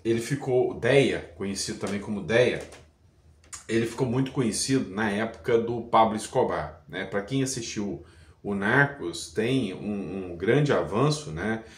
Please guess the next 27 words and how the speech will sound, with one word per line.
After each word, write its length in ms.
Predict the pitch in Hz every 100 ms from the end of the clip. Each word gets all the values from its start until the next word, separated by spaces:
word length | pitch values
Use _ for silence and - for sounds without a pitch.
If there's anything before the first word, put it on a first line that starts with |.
| - -
que 60 | 104
é 40 |
o 20 |
Departamento 800 | 101 110 120 113 110 98 113 -
de 140 | 110 107
Narcóticos, 880 | 120 117 - 98 120 117 - 87 -
se 60 |
eu 60 | 92
não 140 | 98
me 80 | 95
engano, 400 | 87 95 127 113 - - - - -
e 140 | 110
ele 120 | 123
ganhou 300 | 135 139 135 131
grande 260 | 117 131
proporção 680 | - 147 - 131 110 - 131
na 140 | 143 120
época 320 | 117 117 135
que 100 | -
perseguia 680 | - 131 - 104 101 123 127
o 220 | 113 113
Pablo 340 | - 117 113
Escobar, 800 | 120 - 147 - 101 104 - - _ _ - -
e 760 | 85 87 95 87 82 80 73 -
que 100 | 92
era 120 | 107
um, 260 | 98 73